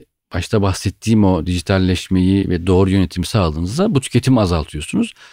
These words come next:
Tüketimi azalttığınızda tabii doğaya bir işte daha az karbon ayak izi, e, sunuyorsunuz.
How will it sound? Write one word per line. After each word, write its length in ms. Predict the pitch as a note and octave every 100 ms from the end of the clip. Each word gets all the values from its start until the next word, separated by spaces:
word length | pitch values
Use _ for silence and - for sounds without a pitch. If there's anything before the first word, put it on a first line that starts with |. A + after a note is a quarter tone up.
| _ -
Tüketimi 340 | B2+ B2+ B2+
azalttığınızda 600 | G#2+ G2 - F2 F#2+ F#3
tabii 300 | C3+ B2 - _ _ _
doğaya 300 | G#2+ F2+ A#2
bir 200 | B2 C3 -
işte 300 | - G#2 G#2
daha 220 | G#2 A2+
az 160 | G#2+
karbon 340 | - G2 F#2+ F2+
ayak 220 | E2+ D#2+
izi, 240 | D#2+ E2+ -
e, 100 | -
sunuyorsunuz. 680 | D2+ E2 D#2 D#2 - A3+